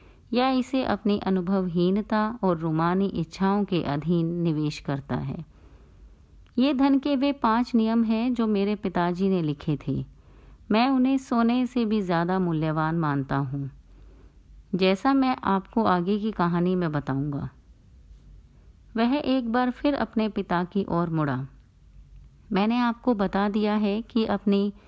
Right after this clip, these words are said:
अनुभवहीनता के कारण मैं गरीबी और निराशा की गहराई में पहुंच गया था। बहरहाल,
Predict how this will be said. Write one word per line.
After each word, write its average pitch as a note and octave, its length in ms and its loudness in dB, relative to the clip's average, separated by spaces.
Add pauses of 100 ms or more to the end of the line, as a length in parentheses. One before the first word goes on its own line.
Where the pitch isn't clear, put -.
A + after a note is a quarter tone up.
(260)
अनुभवहीनता A3+ 920 2
के G3 160 -2
कारण E3 500 -2 (480)
मैं G3 200 2
गरीबी F#3+ 460 0
और F#3+ 220 -2
निराशा E3+ 500 0
की F#3+ 200 -2
गहराई E3+ 520 0
में F3+ 200 -2
पहुंच F#3 440 -2
गया D3 260 0
था। C#3+ 300 -6 (840)
बहरहाल, A#3 640 0